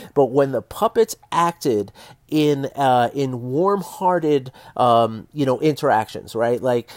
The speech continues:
like, you know, when they were engaged in warm-hearted interactions as opposed to selfish interactions, right? Or, or harmful interactions, the babies always, always reach for the warm-hearted puppies, puppets,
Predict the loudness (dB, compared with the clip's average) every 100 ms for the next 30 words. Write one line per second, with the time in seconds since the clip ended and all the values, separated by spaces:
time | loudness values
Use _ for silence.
0 | -12 0 2 2 -4 -4 -2 -2 -2 -4
1 | -2 0 -2 -2 2 2 0 -6 -8 -4
2 | -4 -4 -4 -4 -2 -4 -4 -2 -2 -4
3 | -10 -6 -6 -6 -8 -6 -2 0 -2 -6
4 | -8 -8 -6 0 0 0 -4 -6 -8 -10
5 | -8 -4 -2 -2 -4 -10 -14 -14 -14 -4
6 | -2 -2 -2 -4 -8 -12 -6 -6 -4 -2
7 | -2 -2 -4 -2 -4 -4 -4 -4 -8 -14
8 | -14 -20 -20 -6 -6 -2 -2 0 -2 -6
9 | -8 _ 2 4 4 4 2 0 -8 -14
10 | -16 _ _ _ _ 6 6 8 6 4
11 | -4 -4 -4 -4 -12 -16 -6 -4 -4 -4
12 | -4 -6 -6 -6 -6 -8 -10 -10 -20 -20
13 | _ _ 0 0 -2 -12